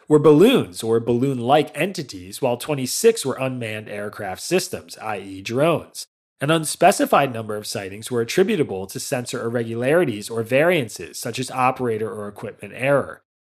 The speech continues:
There were one hundred and seventy-one unidentified object sightings, however, for which no explanation was found,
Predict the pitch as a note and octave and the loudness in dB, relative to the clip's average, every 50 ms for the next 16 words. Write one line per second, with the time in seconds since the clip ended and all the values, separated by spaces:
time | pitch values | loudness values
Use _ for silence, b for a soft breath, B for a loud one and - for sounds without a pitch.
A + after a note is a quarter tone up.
0 | _ _ D#3 E3 F3 E3 D3+ C#3+ F3 G#3 C4 C4 G3 G3 F#3+ F3 F#3 F3 E3+ C#3+ | _ _ 6 6 8 6 6 6 6 4 4 4 2 2 4 2 2 2 0 -4
1 | C3 - - C#3 C#3 D3+ D3 D3 C3 C3 B2+ B2+ B2 G#2 B2 B2+ C3+ A#2+ A#2 A#2 | -6 0 0 0 0 0 -2 -2 -2 -2 -2 -2 -4 -6 -6 -4 -4 -4 -4 -4
2 | B2+ A#2+ B2 B2 - - A2 G#2+ G#2 G#2 A2 A2+ A2+ A2+ G#2+ G#2 - - - D#3+ | -4 -4 -4 -6 -6 -6 -8 -6 -6 -6 -8 -8 -6 -8 -8 -8 -4 2 4 6
3 | F#3+ F#3 D#3+ B2 A2+ A2 - A2+ A2 G2+ F#2+ F#2 F#2+ G2 A2 - - C3+ C3 C#3 | 6 6 4 0 -4 -8 -8 -8 -8 -8 -8 -10 -10 -12 -10 -4 -2 2 2 2
4 | C#3 - - - D3+ C#3+ D#3 F#3+ F3+ F#3 C#3+ B2+ A#2+ - - - A#2+ G#2 G2+ G2 | 2 2 -4 -6 -4 2 4 6 6 6 4 2 -2 -6 -8 -10 -10 -10 -8 -8
5 | G2 - - G#2 G2 G2 - - - E3+ F3 F3 D#3 A2+ - - - | -8 -10 -10 -10 -14 -14 -14 0 4 6 8 8 6 4 0 -6 -14